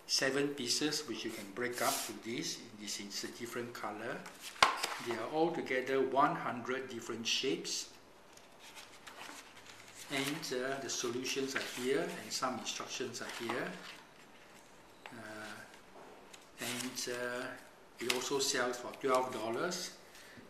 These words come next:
Now, this is very good for training, uh, young people in the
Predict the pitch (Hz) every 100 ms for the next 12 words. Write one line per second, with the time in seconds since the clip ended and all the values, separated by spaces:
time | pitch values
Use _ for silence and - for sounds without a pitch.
0 | 139 123 123 180 185 123 120 135 143 147
1 | 151 147 - 120 113 110 107 - - -
2 | - - - - 143 139 147 147 151 117
3 | 113 120 135 135 - 123 123 127 135 98
4 | 107 113 -